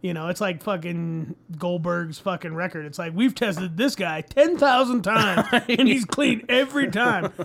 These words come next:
Speaker 1: It's like, "Says who?" "Says me. I'm the one that did it."
Speaker 2: <laughs> I
Speaker 1: Oh,
Speaker 2: know,
Speaker 1: okay.
Speaker 2: yeah,
Speaker 1: Uh,
Speaker 2: exactly.
Speaker 1: yeah.
Speaker 2: Yeah, the only independent part of that whole process is the company they have doing the collections.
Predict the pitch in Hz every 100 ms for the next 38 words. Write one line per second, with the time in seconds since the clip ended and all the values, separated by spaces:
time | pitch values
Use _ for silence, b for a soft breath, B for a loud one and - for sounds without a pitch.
0 | - 160 226 196 247 226 262 185 - -
1 | - 180 196 285 - - - 185 247 202
2 | 202 208 247 285 302 233 202 180 151 156
3 | 143 131 123 107 - b b b b -
4 | 190 160 139 113 101 135 160 175 147 139
5 | 143 135 131 - 123 127 120 117 110 117
6 | 113 117 107 - 110 101 - - 113 104
7 | - _ _ 113 107 _ - 120 120 113
8 | 110 107 110 110 113 110 104 107 107 -
9 | - 90 -